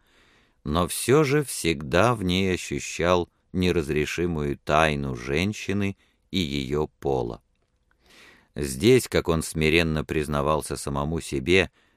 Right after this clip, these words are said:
было безбрежное неведомое море, о котором он ничего не знал. И тем не менее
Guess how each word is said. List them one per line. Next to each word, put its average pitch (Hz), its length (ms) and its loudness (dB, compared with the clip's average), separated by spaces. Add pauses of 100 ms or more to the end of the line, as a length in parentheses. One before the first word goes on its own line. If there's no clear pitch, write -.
(120)
было 104 420 4
безбрежное 92 1120 2
неведомое 82 840 2
море, 76 720 0 (420)
о 76 100 -4
котором 110 460 4
он 113 240 4
ничего 113 640 2
не 117 180 -2
знал. 71 600 -4 (920)
И 87 160 0
тем 139 420 2
не 110 120 2
менее 64 640 -4